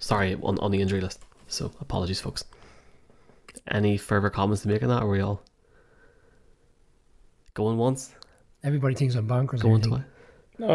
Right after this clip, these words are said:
Speaker 3: well,
Speaker 1: I,
Speaker 3: I was
Speaker 1: I,
Speaker 3: gonna
Speaker 1: I think that is a, like, f-, fair play to you, sir. It'll make it a bit of crack on Sunday.
Speaker 3: I, I
Speaker 1: But,
Speaker 3: was gonna
Speaker 1: you know.
Speaker 3: say, if it had been the Chiefs' defense from a couple of years ago where their biggest weakness was run D,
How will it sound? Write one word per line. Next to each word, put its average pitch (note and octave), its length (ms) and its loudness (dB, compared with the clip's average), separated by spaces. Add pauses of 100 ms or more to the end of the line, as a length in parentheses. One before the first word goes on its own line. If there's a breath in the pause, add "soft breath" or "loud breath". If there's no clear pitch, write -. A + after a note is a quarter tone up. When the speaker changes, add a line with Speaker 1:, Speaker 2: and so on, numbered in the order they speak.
(220)
Speaker 3:
well, E3 200 4
Speaker 1:
I, A#2+ 120 6
Speaker 3:
I D#3+ 60 4
was E3 100 0
Speaker 1:
I, A#2 60 2
Speaker 3:
gonna A2+ 120 2
Speaker 1:
I A2+ 60 2
think G#2+ 320 0
that A#2 220 2
is G#2+ 160 0
a, A2 160 0
like, A#2 160 0
f-, - 480 -10
fair C3+ 280 2
play A#2+ 300 -2
to A2 160 -4
you, G#2 160 0
sir. - 200 -8 (280)
It'll C3+ 180 2
make E3 180 0
it E3 60 -2
a C#3+ 60 -2
bit C3+ 80 0
of B2+ 80 0
crack B2 240 2
on G2+ 80 -2
Sunday. G2 260 -6 (560 loud breath)
Speaker 3:
I, C3+ 120 4
I B2 120 -4
Speaker 1:
But, A2+ 180 8
Speaker 3:
was C3 120 -2
gonna D#3 240 2
Speaker 1:
you D#3+ 100 2
know. D#3 80 4
Speaker 3:
say, C3+ 100 4 (120)
if C3 160 -2
it C#3 60 2
had C3 100 2
been C3 100 2
the C3 80 0
Chiefs' E3+ 360 0
defense B2+ 480 0
from A2+ 300 0
a A#2 40 -4
couple B2 300 2
of A2+ 60 0
years G#2+ 180 0
ago G#2+ 200 2
where G#2 200 0
their G#2 160 0
biggest B2 420 0
weakness A2 360 -2
was G2+ 140 -4
run G#2+ 240 2
D, B2 380 0